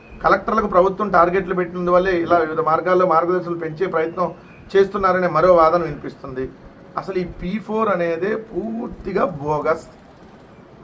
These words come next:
పేదలని గాలికి వదిలేసేటటువంటి కార్యక్రమం. పేద ప్రజల్ని గాలికి వదిలేసి ప్రభుత్వం, ఈ ప్రభుత్వం చచ్చిపోయింది,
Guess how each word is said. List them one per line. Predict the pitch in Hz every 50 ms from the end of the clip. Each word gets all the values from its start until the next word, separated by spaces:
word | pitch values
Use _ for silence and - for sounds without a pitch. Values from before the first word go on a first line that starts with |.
| - - - - -
పేదలని | 175 185 214 240 214 226 226 208 208 220 254 208 175 175
గాలికి | 165 180 196 - - 190
వదిలేసేటటువంటి | 190 170 175 185 180 175 180 175 165 170 160 165 165 160 165 165
కార్యక్రమం. | - - 151 151 147 143 - - 135 135 147 - - - - - - - - - - -
పేద | 170 185 214 220
ప్రజల్ని | 233 226 202 190 180 175 185 185 190 233 254 220 170
గాలికి | 156 160 180 202 185 185
వదిలేసి | 180 170 170 165 160 160 - - -
ప్రభుత్వం, | - - 160 151 170 196 196 180 - 202 233 - - - - - - - - - - 160
ఈ | 170 170
ప్రభుత్వం | 170 156 165 196 202 190 226 214
చచ్చిపోయింది, | 139 175 160 - - 202 185 202 202 180 165 160 156 175 262 - -